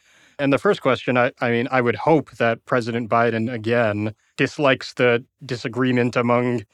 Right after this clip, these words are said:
his agencies and is pushing them to confer and get to a conclusion.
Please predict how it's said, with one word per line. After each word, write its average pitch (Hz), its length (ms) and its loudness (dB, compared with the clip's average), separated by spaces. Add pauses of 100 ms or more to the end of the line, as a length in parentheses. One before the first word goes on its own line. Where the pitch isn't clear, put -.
(240)
his 127 200 -2
agencies 120 760 -2
and 113 220 0
is 110 100 -6
pushing 127 480 -4
them 117 280 0
to 117 200 -8
confer 117 720 0 (240)
and 113 140 -2
get 117 140 0
to - 80 -12
a 107 40 -10
conclusion. 113 680 -2